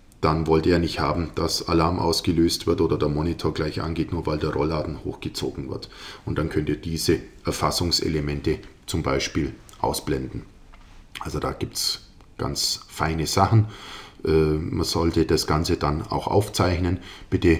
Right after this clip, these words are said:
beachte da die rechtliche Lage. Es ist nicht ohne weiteres möglich, da aufs Nachbargrundstück zu filmen oder, äh, vorbeilaufende Leute.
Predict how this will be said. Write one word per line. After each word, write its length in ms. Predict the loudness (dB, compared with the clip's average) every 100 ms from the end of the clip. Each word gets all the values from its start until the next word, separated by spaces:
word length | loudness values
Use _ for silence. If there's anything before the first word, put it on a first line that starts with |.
| 2
beachte 440 | 2 2 2 0
da 160 | 0 -2
die 320 | -2 -2 -2 -2
rechtliche 520 | 0 0 2 2 2
Lage. 480 | 2 2 2 2 0 -2 -18 -18 -18 -10
Es 220 | -2 0 0
ist 380 | 0 0 0
nicht 300 | 0 0 0
ohne 260 | 0 2 2
weiteres 460 | 0 0 0 0 0
möglich, 360 | -2 -2 -2
da 120 | -2
aufs 180 | -2 -2
Nachbargrundstück 920 | -2 -2 -2 0 0 0 -2 -4 -4
zu 140 | -2 -2
filmen 420 | 0 0 0 -2 -8 -18 -16 -2
oder, 440 | 2 2 2 0 -2 -2
äh, 340 | 0 0 -2
vorbeilaufende 720 | -2 -4 -2 -2 -2 -2 -2 -2
Leute. 460 | -2 0 2 0